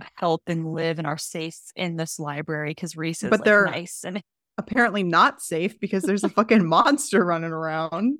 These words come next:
Speaker 2: the book stacks.
Speaker 1: But if you don't mess with the monster, I think it just kind of hangs out,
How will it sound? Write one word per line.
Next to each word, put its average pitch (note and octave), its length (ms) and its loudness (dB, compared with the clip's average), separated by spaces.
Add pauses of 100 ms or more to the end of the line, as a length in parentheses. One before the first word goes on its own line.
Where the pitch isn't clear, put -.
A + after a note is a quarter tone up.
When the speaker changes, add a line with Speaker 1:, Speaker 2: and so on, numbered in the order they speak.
Speaker 2:
the F#3+ 80 2
book C#4+ 260 2
stacks. - 760 0 (220)
Speaker 1:
But D4 300 2
if D4 160 0
you B3+ 200 0
don't E4 240 4 (180)
mess A3 320 2
with B3+ 160 -2
the G3 140 2
monster, F3+ 560 0
I D#3+ 80 0
think F#3 200 -8
it F3+ 60 -6
just E3+ 160 -8
kind E3 160 -4
of D#3+ 80 -8
hangs D#3 260 -8
out, C#3+ 280 2